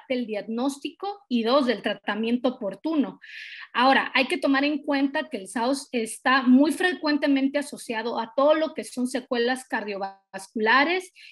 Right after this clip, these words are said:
y neuropsicológicas severas, que nos van a repercutir en que, en altos costos socioeconómicos para la población y obviamente en todas estas complicaciones no diagnosticadas, ¿no?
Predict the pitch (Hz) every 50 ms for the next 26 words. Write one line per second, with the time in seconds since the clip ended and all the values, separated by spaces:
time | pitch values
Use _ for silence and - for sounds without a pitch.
0 | - _ - 277 285 302 311 302 285 269 269 254 233 220 220 - - 240 - -
1 | 226 202 214 240 247 294 285 262 - 330 311 302 - - - - 277 226 190 196
2 | 220 233 247 240 208 156 156 - - - _ _ - - 285 - - - - 277
3 | 247 247 247 277 302 339 339 339 330 311 - 269 226 - - 220 - - 285 285
4 | 285 - - 233 220 220 - 269 240 226 - 277 233 233 247 262 277 277 - 302
5 | 285 - - - 285 285 277 - - 311 285 - 262 240 - 220 185 - - 202
6 | 202 214 233 247 269 277 277 285 302 285 - - 226 202 202 196 190 190 - -
7 | 196 190 190 190 185 - - - 262 269 302 339 349 - - - - - - -
8 | _ - 269 262 294 302 302 294 285 277 277 277 277 285 269 254 262 285 294 277
9 | 285 302 277 - - 311 294 - - - 247 233 240 - 254 214 208 - - 220
10 | 196 - - - 254 254 262 269 269 285 269 269 254 254 269 277 269 269 262 254
11 | 247 - - - - - - 220 202 190 180 175 - - 214 226 277 359